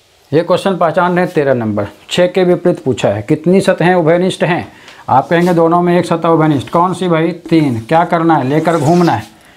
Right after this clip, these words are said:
इसमें ऐसे घूमेंगे तो आएगा आपका तीन, चार, दो। इसमें भी लेकर घूमिए, तीन, एक, छः, चार के विपरीत एक, दो के विपरीत छः, निकल गया। यानी छः के विपरीत क्या जवाब दे देंगे आप? दो।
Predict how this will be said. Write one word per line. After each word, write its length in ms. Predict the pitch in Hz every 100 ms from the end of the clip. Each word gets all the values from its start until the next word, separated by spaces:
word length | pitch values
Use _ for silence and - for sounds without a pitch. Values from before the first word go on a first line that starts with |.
| _ - _ _
इसमें 280 | 147 - 180
ऐसे 420 | 180 147 151 180
घूमेंगे 420 | 170 147 151 170 175
तो 200 | 180 -
आएगा 360 | 135 156 170 175
आपका 360 | 165 156 175 170 -
तीन, 400 | 160 160 180 190 175
चार, 420 | - 156 151 175 165
दो। 400 | 117 175 139 - - - - _ -
इसमें 280 | 120 151 156
भी 120 | 180
लेकर 340 | 180 175 180
घूमिए, 400 | 156 160 160 135 104 - -
तीन, 600 | 165 165 170 170 202 - -
एक, 340 | 147 151 165 165 -
छः, 300 | - 175 147 104 -
चार 240 | 139 151
के 200 | 151 180
विपरीत 480 | 175 175 185 170 -
एक, 320 | 151 151 107
दो 220 | 104 135 143
के 200 | 160 180
विपरीत 480 | 180 170 180 160
छः, 300 | - 165 156
निकल 280 | 123 135 160
गया। 280 | 160 151 98 - - - -
यानी 220 | 135 147
छः 220 | 156 - 143
के 160 | 165
विपरीत 380 | 160 151 165 165
क्या 140 | 160 131
जवाब 280 | 147 156 156
दे 120 | 170
देंगे 280 | 175 202 185
आप? 180 | 110 -
दो। 280 | 104 147 131